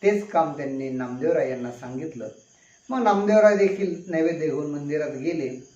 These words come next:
त्यांनी देवासमोर नैवेद्य ठेवला, पण देवाने तो खाल्ला नाही. मग काय झालं, नाही खाल्ला हे बघून नामदेवराय यांना चिड आली. "मी लहान आहे म्हणून देव नैवेद्य खात नाही," असं म्हणून नामदेव महाराज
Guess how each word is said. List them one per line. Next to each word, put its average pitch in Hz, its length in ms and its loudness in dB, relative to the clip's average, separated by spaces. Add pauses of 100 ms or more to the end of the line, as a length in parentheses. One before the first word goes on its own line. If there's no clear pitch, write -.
(280)
त्यांनी 190 220 -2
देवासमोर 175 560 2 (240)
नैवेद्य 147 320 -6
ठेवला, 185 600 2 (500)
पण 185 260 8 (480)
देवाने 160 380 2
तो 156 280 -6
खाल्ला 135 380 -6
नाही. 143 340 -6 (580)
मग 165 400 0
काय 190 240 2
झालं, 131 280 -2 (800)
नाही 175 440 0
खाल्ला 190 240 2
हे 180 160 4
बघून 180 320 0
नामदेवराय 160 520 0
यांना 156 220 -2
चिड 190 260 -2
आली. 135 320 0 (480)
"मी 156 180 -4
लहान 170 300 2
आहे 147 160 -2
म्हणून 147 280 -8
देव 139 180 -8
नैवेद्य 135 460 -6 (120)
खात 190 360 0
नाही," 135 300 -6 (580)
असं 156 260 -4
म्हणून 170 320 -6
नामदेव 139 380 -8
महाराज 139 300 -4